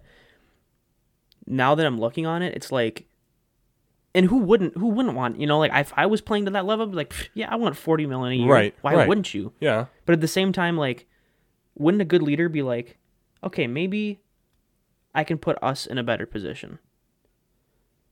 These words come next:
Speaker 1: But I guess you could say that about every quarterback, too.
Speaker 2: Here's the thing that I think with Dak Prescott. He wanted his money, but he wanted to be locked up. He wanted to have security moving forward. He wanted to have his organization picked out.
Speaker 1: I get
Speaker 2: And he
Speaker 1: that.
Speaker 2: wanted to be part of that organization.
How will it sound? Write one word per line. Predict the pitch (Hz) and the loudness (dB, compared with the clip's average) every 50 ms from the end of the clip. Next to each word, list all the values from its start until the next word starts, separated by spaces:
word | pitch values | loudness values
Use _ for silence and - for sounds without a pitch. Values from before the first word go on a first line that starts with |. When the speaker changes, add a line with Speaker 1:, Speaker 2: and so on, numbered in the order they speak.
| _ _ - | _ _ -2
Speaker 1:
But | 165 165 151 | 0 2 2
I | 175 | 2
guess | 175 214 208 - | 2 2 0 0
you | 214 | -2
could | 190 214 202 - | 0 0 0 0
say | - 170 | 0 0
that | 156 151 | 0 0
about | - 131 135 117 | 0 0 0 0
every | 123 131 107 120 | 0 -2 -4 -6
quarterback, | - - 113 110 117 - - - - _ | -8 -6 -6 -6 -6 -8 -12 -16 -14 _
too. | - - 98 - - _ _ _ _ _ _ _ _ - | -10 -10 -10 -10 -12 _ _ _ _ _ _ _ _ -10
Speaker 2:
Here's | - 127 151 160 160 | -4 -2 -2 -2 0
the | 139 110 | -2 0
thing | 131 139 139 | 0 0 0
that | 117 110 | 2 0
I | 107 | 0
think | 101 120 117 | 0 -2 -2
with | 107 98 - | -2 -2 -2
Dak | 113 110 107 - - | 0 -2 -2 -2 -2
Prescott. | - 104 - - - 90 80 - _ _ _ _ _ _ _ | -2 -2 -2 -2 -8 -10 -10 -10 _ _ _ _ _ _ _
He | - 120 120 147 165 | -4 -2 0 2 2
wanted | 139 117 107 117 120 120 120 113 104 101 - _ _ _ _ _ _ _ _ _ _ _ _ _ _ _ _ _ _ _ _ _ _ _ _ _ _ _ | 0 2 2 2 4 4 2 2 0 -2 -8 _ _ _ _ _ _ _ _ _ _ _ _ _ _ _ _ _ _ _ _ _ _ _ _ _ _ _
his | - 135 127 107 98 | -2 -2 -2 -2 0
money, | 104 104 104 95 95 95 101 104 _ _ _ _ _ - - | 0 2 2 2 2 -2 -6 -10 _ _ _ _ _ -10 -8
but | 110 107 | -4 -2
he | 127 139 | 0 0
wanted | 151 147 123 113 107 | 0 0 -2 -2 -4
to | 104 | -4
be | 101 107 | -4 -2
locked | 107 104 101 98 98 - 98 | -2 -2 -2 -4 -4 -6 -8
up. | 78 - _ - | -8 -8 _ -12
He | 110 117 | -10 -6
wanted | 123 131 127 123 110 | -4 -4 -4 -4 -4
to | 104 104 | -2 -2
have | 107 98 | -4 -4
security | - - 131 - 113 107 104 101 | -6 -10 -12 -6 -6 -4 -4 -4
moving | 95 95 95 90 87 87 | -6 -8 -8 -10 -10 -14
forward. | - - 82 73 73 - - | -12 -12 -10 -10 -10 -12 -8
He | - 131 | -4 -4
wanted | 147 147 139 131 120 107 | 0 0 0 -2 0 -2
to | 104 | -2
have | 101 110 107 98 | 0 0 0 -2
his | 104 98 107 | -2 -4 -4
organization | 104 101 98 98 95 92 101 98 95 - 95 | -4 -4 -4 -6 -6 -6 -6 -8 -8 -8 -10
picked | - - 107 - - 110 | -6 -6 -6 -4 -2 -2
out. | 107 110 - | -2 -2 -2
Speaker 1:
I | 202 226 | -4 -4
get | 185 165 - - | -4 -4 -6 -4
Speaker 2:
And | - 107 104 | -6 -4 -4
he | 101 | -2
Speaker 1:
that. | 107 | -2
Speaker 2:
wanted | 107 104 101 101 | -2 -2 -2 -2
to | 98 95 | -4 -6
be | 101 98 | -8 -4
part | - 101 98 | -2 -2 -2
of | 95 95 | 0 -2
that | 95 95 | -2 -4
organization. | 98 92 92 95 92 95 101 95 - - 101 | -4 -6 -6 -8 -8 -6 -6 -6 -6 -8 -16